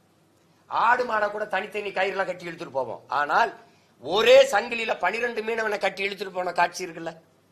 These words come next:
அப்ப உங்க கண்டனம் என்ன? உங்க கடுஞ்சொல் என்ன? உங்க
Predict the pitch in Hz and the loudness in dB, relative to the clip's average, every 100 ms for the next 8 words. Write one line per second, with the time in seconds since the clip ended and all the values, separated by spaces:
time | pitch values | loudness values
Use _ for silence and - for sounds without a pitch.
0 | _ - 208 202 196 180 208 233 226 220 | _ -4 0 0 0 0 2 2 0 -4
1 | 240 - _ _ _ _ _ _ _ _ | -6 -8 _ _ _ _ _ _ _ _
2 | _ _ _ _ _ - 180 185 190 233 | _ _ _ _ _ -10 -8 2 2 2
3 | 254 254 240 226 254 233 208 | 2 2 2 0 -2 -4 -4